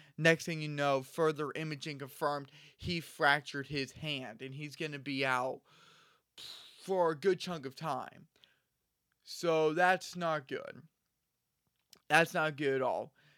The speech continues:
Then Jaylen Nowell, he's a shooting guard for the Minnesota Timberwolves.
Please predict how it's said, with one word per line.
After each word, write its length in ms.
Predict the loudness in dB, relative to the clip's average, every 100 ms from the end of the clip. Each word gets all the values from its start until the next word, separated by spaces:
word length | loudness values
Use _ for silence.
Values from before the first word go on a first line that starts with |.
| _ _ _ -4
Then 460 | -2 -2 -4 -8 -12 _ -12
Jaylen 420 | 0 4 4 4 4
Nowell, 600 | 4 6 6 6 2 -8 _ _
he's 280 | -4 0 0
a 160 | 0
shooting 480 | -4 -4 -2 -2 -2
guard 480 | 2 4 4 2 -4 _ _
for 480 | _ -2 6 6 6
the 120 | 2
Minnesota 420 | -2 -4 -4 -4 -4
Timberwolves. 420 | -6 -4 -4